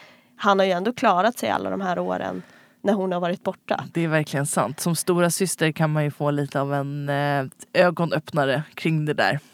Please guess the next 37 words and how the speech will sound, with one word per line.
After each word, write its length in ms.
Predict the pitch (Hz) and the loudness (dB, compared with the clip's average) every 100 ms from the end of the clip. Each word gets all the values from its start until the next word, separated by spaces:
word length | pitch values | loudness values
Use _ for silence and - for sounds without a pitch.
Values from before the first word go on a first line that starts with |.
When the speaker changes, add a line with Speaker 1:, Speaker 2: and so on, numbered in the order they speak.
| _ - | _ 0
Speaker 2:
Jag 80 | 170 | 0
Speaker 1:
Mm. 80 | 185 | 2
Speaker 2:
tror 80 | 165 | 0
att 100 | 160 | 2
jag 140 | 143 | 0
själv 160 | 175 190 | 2 0
kan 240 | - 226 | 2 2
<laughs> 60 | 185 | 4
vara 160 | 196 | 4
sådär 260 | 190 160 147 | 2 2 0
ganska 300 | 147 147 147 | 0 -4 -4
mycket 220 | 143 139 | -4 -2
i, 300 | 139 139 143 | -2 -2 -2
i 20 | |
relation 380 | 147 147 147 147 | 0 0 -2 -2
till 80 | 143 | -2
min 180 | 151 147 | -2 0
bror 240 | 139 151 | 0 -2
som 200 | - 143 | -6 -6
är 100 | 139 | -2
en 160 | 143 147 - - - - | -2 -4 -8 -20 -20 -10
fullt 240 | - 196 | -2 -2
fungerande 580 | - 185 151 147 147 147 | 2 2 4 4 2 0
människa 460 | 147 143 143 - 143 | 0 -2 -2 -4 -4
men 200 | 143 147 | -2 -4
som 320 | 147 139 139 | -2 -2 -2
jag 280 | 139 143 143 - - | 0 0 -2 -6 -2
ändå 240 | 160 175 | 0 0
kan 200 | 175 151 | 0 0
behandla 400 | 135 139 143 151 | 0 -2 -2 -4
som 160 | 160 143 | -4 -4
att 120 | 147 | -4
han 120 | 143 | -4
är 80 | 151 | -4
ett 60 | 156 | -4
barn 280 | 175 175 180 | -4 -4 -6
ibland. 340 | 196 - 220 | -4 -4 -6